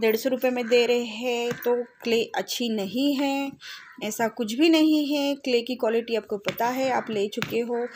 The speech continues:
मुझे रिव्यू भी बहुत अच्छे अच्छे आए हुए हैं और हमेशा आते हैं। आपका हमेशा मुझे सपोर्ट होता है फ्रेंड्स।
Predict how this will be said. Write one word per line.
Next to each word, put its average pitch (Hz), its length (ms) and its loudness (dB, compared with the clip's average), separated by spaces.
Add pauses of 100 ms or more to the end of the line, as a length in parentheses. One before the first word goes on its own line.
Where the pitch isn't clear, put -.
(260)
मुझे 214 200 2
रिव्यू 226 360 2
भी 269 180 0
बहुत 277 300 4
अच्छे 269 240 2
अच्छे 262 240 2
आए 226 240 4
हुए 240 340 0
हैं 233 220 -6 (340)
और 247 120 4
हमेशा 254 460 2
आते 247 320 4
हैं। 254 240 0 (340)
आपका 254 260 0
हमेशा 294 600 2
मुझे 277 300 4
सपोर्ट 233 440 0
होता 240 280 2
है 254 160 2
फ्रेंड्स। 254 440 -2